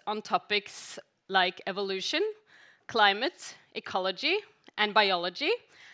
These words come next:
as a way of understanding humanity. He has written a large number of books, amongst them The World at a Tipping Point, which is also published by Respublika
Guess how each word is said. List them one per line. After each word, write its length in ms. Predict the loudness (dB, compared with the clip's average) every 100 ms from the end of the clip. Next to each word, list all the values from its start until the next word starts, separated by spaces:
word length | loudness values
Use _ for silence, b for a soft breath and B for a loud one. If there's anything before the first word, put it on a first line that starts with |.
| B
as 160 | 0 0
a 80 | 0
way 400 | 4 6 4 0
of 120 | -4
understanding 760 | -4 -4 -6 -2 0 0 -2 -6
humanity. 720 | -8 -4 -2 -4 -8 -16 -18 _ _ _ _ _ b b b
He 160 | 4 4
has 200 | 4 2
written 320 | -4 -2 -6
a 80 | -2
large 380 | 4 4 2
number 260 | -2 0 0
of 160 | 0 0
books, 480 | -4 -4 -10 -12 -16 b b b
amongst 460 | -4 2 2 2 0
them 240 | 0 0 -4
The 100 | -6
World 500 | -2 2 4 4 2
at 160 | 0 0
a 60 |
Tipping 400 | 0 -2 0 -2
Point, 480 | -2 -8 -8 -10 -16 -14
which 180 | -10 -8
is 100 | -8
also 340 | -4 -4 -2 -4
published 580 | 2 2 2 -4 -4 0
by 140 | 2
Respublika 640 | 2 -2 -8 -8 -2 2